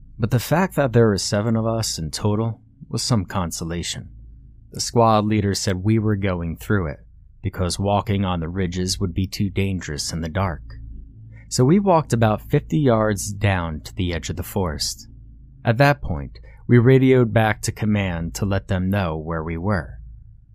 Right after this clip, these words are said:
and that we were heading into the forest. We also got on the regular channel and let everyone else know too. Then we slipped into the dense forest single file and kept hiking.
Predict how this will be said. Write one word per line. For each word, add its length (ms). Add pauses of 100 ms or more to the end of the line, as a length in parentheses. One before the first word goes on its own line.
and 80
that 80
we 120
were 120
heading 400
into 200
the 120
forest. 600 (680)
We 160
also 300
got 260
on 160
the 80
regular 320
channel 520
and 120
let 160
everyone 420
else 300
know 160
too. 380 (760)
Then 220
we 80
slipped 440
into 220
the 100
dense 440
forest 500
single 320
file 480
and 200
kept 280
hiking. 480